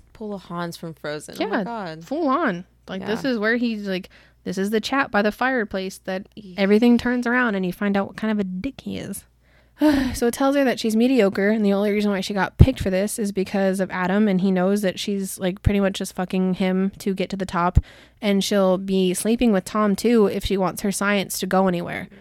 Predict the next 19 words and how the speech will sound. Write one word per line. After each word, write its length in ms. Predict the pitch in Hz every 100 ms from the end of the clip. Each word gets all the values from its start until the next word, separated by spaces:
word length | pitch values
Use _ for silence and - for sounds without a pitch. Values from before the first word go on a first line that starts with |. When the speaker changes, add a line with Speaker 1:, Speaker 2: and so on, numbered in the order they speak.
| - - -
Speaker 2:
And 240 | 202 196 196
Olive 360 | - 185 202
runs 200 | 208 214
away 180 | 220 208
before 280 | 202 - 208
he's 180 | 202 208
able 180 | 196
to 80 | 190
do 160 | 185 185
anything 260 | 180 185
physical, 480 | 180 175 175 180 175 175
thank 300 | 185 180 -
the 80 | 185
gods. 440 | 175 - 180 - -
So 240 | - 185 180
basically 460 | 190 190 190 180
he 180 | 175 175
corners 400 | - 277 285 262
her 360 | - 247 240